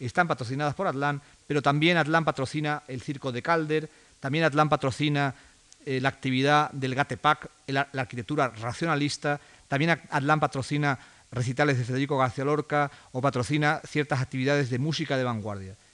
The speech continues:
Me parece realmente excepcional ese momento y me parece interesante subrayar cómo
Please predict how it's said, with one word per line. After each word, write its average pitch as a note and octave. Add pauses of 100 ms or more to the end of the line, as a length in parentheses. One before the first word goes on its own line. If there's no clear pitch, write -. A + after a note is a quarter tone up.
(100)
Me C3+
parece D3 (320)
realmente D#3 (320)
excepcional D#3
ese C3+
momento D#3+
y D3+
me C#3
parece D3
interesante D#3
subrayar D3
cómo D#3+